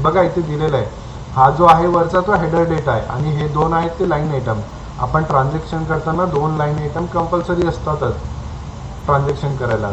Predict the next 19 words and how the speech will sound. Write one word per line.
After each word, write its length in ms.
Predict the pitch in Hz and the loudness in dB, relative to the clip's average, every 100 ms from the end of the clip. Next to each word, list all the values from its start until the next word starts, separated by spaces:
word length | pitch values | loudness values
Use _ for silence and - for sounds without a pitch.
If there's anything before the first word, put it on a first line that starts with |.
| - 175 | -4 2
So 140 | 202 - - - - 120 | 2 0 -8 -10 -8 -2
rent 260 | 160 175 180 | -2 0 0
account 360 | 170 160 139 127 | 2 2 2 0
debit 360 | 135 202 - - - - | 2 0 -2 -12 -14 -2
to 80 | 175 202 214 - | 2 4 2 2
cash, 360 | 139 131 110 - - - - - - - - - - 117 | 6 8 6 -2 -12 -14 -14 -12 -12 -12 -12 -12 -8 -2
rent 260 | 135 139 139 | 0 0 -2
account 280 | 135 131 120 | -2 -2 -2
debit 280 | 123 170 - - | -2 -4 -4 0
to 80 | 185 - | 2 2
cash, 340 | 135 107 101 - - | 0 0 -4 -10 -8
ठीक 200 | 147 180 | -6 0
आहे. 100 | 202 - - - - - | 0 -2 -10 -14 -10 -2
So 100 | 170 | 0
इथे 160 | 170 196 | 4 6
ऑप्शन 360 | 175 - 180 | 6 4 -2
आहे 180 | 175 175 | 0 -2
सेव्ह 460 | - 160 156 156 - | -4 -6 -4 -4 -4
करायला, 400 | 160 156 160 | 0 0 2